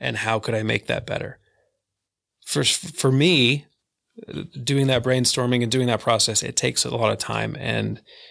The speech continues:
to be able to set aside time to do that, it's just, it's tough. Not just with the orders that I have and the, and the stuff that I do throughout the year, I like to also have a personal life too. You know what I mean? I like to balance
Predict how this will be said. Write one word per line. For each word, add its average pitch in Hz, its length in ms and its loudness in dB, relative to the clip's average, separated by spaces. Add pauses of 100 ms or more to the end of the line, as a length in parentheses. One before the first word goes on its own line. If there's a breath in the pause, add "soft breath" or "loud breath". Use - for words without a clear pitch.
(200 loud breath)
to - 80 -6
be 139 60 2
able 120 140 2
to 120 100 0
set 120 220 4
aside 117 300 2
time 113 200 -2
to 104 60 -6
do 127 260 2
that, 113 280 0
it's 143 360 -2
just, - 340 0 (140)
it's - 240 -4
tough. - 460 -2 (560 loud breath)
Not 139 180 0
just 131 240 0
with 131 160 -4
the 143 120 -2
orders 127 360 0
that 123 120 0
I 113 100 2
have 113 420 2
and 113 140 -2
the, 107 280 -4
and 113 120 -6
the 107 60 0
stuff - 320 0
that 110 100 0
I 107 100 0
do 117 520 0 (420 soft breath)
throughout 120 320 0
the 113 100 -2
year, 123 440 4 (500)
I 143 80 -2
like 120 200 0
to 120 80 2
also 113 240 2
have 113 140 0
a 107 40 -8
personal 113 440 0
life 104 220 -6
too. 107 200 -2
You 104 160 -6
know 101 60 -6
what 101 80 -6
I 107 60 -4
mean? 107 160 -4
I 110 60 -4
like 107 200 -4
to 120 100 -2
balance 107 680 -2